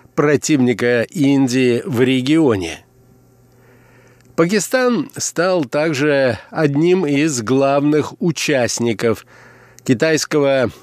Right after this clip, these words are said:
геополитического проекта «Один пояс, один путь»,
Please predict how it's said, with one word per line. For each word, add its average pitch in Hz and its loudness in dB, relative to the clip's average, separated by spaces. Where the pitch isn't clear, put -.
геополитического 139 0
проекта 131 -2
«Один 123 2
пояс, 151 0
один 123 0
путь», - -6